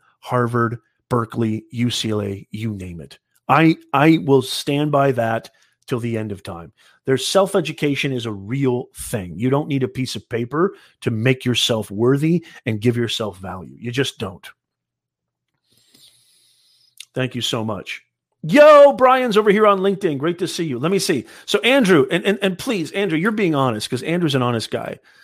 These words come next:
So Andrew said, "Only your class, honestly. You really put in inspiration." And Andrew,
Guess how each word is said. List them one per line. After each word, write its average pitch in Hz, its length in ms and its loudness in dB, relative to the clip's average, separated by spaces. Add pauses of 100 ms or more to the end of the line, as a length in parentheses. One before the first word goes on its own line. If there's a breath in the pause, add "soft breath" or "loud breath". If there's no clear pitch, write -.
(120)
So - 240 -8
Andrew 202 340 2
said, 147 240 2 (100)
"Only 220 420 6
your 175 480 4
class, 139 560 0 (100)
honestly. 120 540 -4
You 127 200 -8
really 160 380 0
put 147 360 -6
in 117 240 -4
inspiration." 107 760 -8
And 123 120 -2
Andrew, 139 380 6